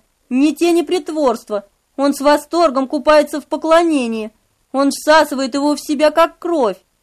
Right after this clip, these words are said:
Зазвучало неистовое вступление к следующей песне.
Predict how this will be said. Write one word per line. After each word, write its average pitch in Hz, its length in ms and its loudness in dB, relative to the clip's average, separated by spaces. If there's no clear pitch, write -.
Зазвучало 302 680 0
неистовое 311 540 -4
вступление 302 560 -4
к - 60 -16
следующей 294 480 -4
песне. 226 500 -8